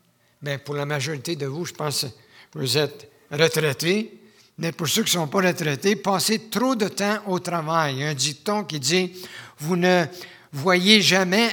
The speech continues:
un camion de déménagement suivre un corbillard. »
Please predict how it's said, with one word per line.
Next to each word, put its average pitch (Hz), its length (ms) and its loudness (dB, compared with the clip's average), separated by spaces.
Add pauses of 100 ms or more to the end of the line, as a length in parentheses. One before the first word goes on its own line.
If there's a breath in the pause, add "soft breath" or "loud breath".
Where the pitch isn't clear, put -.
un 175 160 6
camion 190 500 2
de 190 60 -2
déménagement 165 840 2
suivre 175 380 0
un 143 100 -4
corbillard. » 127 580 -8